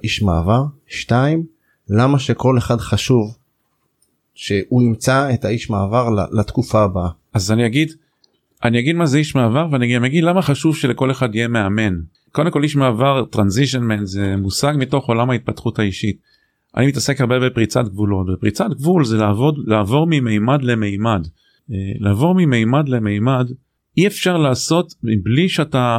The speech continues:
Speaker 2: רואה מישהו, משהו שיש לו מזה, כן? זה נקרא, "In order to have gold, you ought to have gold." כלומר, כשאנחנו רואים מישהו או משהו, תראה, סבא שלי גדל בקריית ים,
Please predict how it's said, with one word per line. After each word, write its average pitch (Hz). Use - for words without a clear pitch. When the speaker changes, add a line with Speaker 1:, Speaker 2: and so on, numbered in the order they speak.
Speaker 2:
רואה 127
מישהו, 139
משהו 127
שיש 135
לו 139
מזה, 101
כן? 127
זה 101
נקרא, 135
"In 123
order 143
to 113
have 131
gold, 143
you -
ought 139
to 110
have 131
gold." 110
כלומר, 110
כשאנחנו 208
רואים 160
מישהו 151
או 117
משהו, 147
תראה, 143
סבא 156
שלי 131
גדל 120
בקריית 120
ים, 110